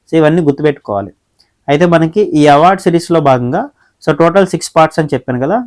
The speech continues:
ఇక్కడ మీకు పార్ట్ వన్లో భారతరత్న అవార్డు గురించి చెప్తాను. So, పార్ట్ టూ వచ్చేసరికి మనకి, so, భారతదేశంలో ఇచ్చే ఈ సినిమా రంగంలో ఇచ్చే అవార్డులు, దాదాసాహెబ్ ఫాల్కే అవార్డు, జాతీయ చలనచిత్ర పురస్కారాల గురించి చూద్దాం.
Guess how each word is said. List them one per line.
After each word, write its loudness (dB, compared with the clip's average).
ఇక్కడ -4
మీకు 0
పార్ట్ 0
వన్లో 0
భారతరత్న 0
అవార్డు 2
గురించి -6
చెప్తాను. -14
So, -6
పార్ట్ 2
టూ 6
వచ్చేసరికి 0
మనకి, -2
so, -4
భారతదేశంలో 2
ఇచ్చే -4
ఈ -2
సినిమా 2
రంగంలో 2
ఇచ్చే 0
అవార్డులు, 2
దాదాసాహెబ్ 2
ఫాల్కే 0
అవార్డు, 0
జాతీయ 2
చలనచిత్ర -2
పురస్కారాల -2
గురించి -6
చూద్దాం. -12